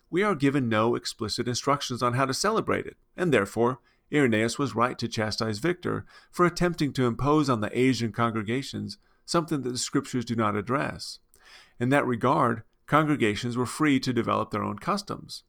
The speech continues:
but those customs were not authoritative and could not be imposed on other congregations. It's like one church today uses an overhead projector and another church prints music in the bulletin. Each congregation is free to develop their own practices, as long as those practices do not violate the scriptures.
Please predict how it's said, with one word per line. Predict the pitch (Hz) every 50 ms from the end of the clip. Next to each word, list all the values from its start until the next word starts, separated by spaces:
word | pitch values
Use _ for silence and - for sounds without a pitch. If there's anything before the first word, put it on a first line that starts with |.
| _ _ - - - - - -
but | - 165 -
those | 180 175 160
customs | - - 170 185 180 - 147 131 123 117
were | 120 123
not | 117 113 113
authoritative | 117 117 - 185 208 208 165 - - 98 101 101 107 101 - -
and | - 131 123
could | - - 151 143
not | 143 131 117 -
be | 127 123
imposed | 120 120 113 113 117 113 113 110 -
on | 113 104
other | 104 101 101 104
congregations. | 104 - 101 107 107 107 104 107 113 117 120 - - - - - - - - _ _ _ _ _ _ _ _ _ _ _ _ _ _ _ _ _ _ _ _ _ _
It's | - 147 - -
like | 170 170 165 -
one | 143 147 151
church | 147 - 147 139 131 -
today | - 131 117 123 117 120
uses | 120 113 113 110 101 113 113 98
an | 110 104
overhead | 107 107 104 107 101 104 107 110 107
projector | - 107 101 110 101 98 - - 104 107
and | 110 107
another | 110 104 110 107 101 117
church | - - 110 107 101 - _ _
prints | - 117 113 104 - -
music | 107 107 101 101 101 -
in | 104 101
the | 101 104
bulletin. | 101 123 131 135 123 - - - - - - - - - - - - _ _ _ _ - _ _ _ _
Each | - 160 160 165
congregation | - - 143 135 120 120 113 113 104 101 - - 113
is | 104 -
free | - - 113 107
to | 104 110 104
develop | 107 95 95 101 98 101 -
their | 104 101
own | 101 101 104
practices, | - 120 113 113 113 - 110 101 - 110 101 - - -
as | - -
long | 147 147 143 135
as | 120 -
those | 117 110 101 -
practices | - 107 104 98 - 110 98 - 113 110
do | - 110
not | 104 98 - 104
violate | 101 101 101 104 101 101 -
the | -
scriptures. | - - - 139 - - - 131 131 123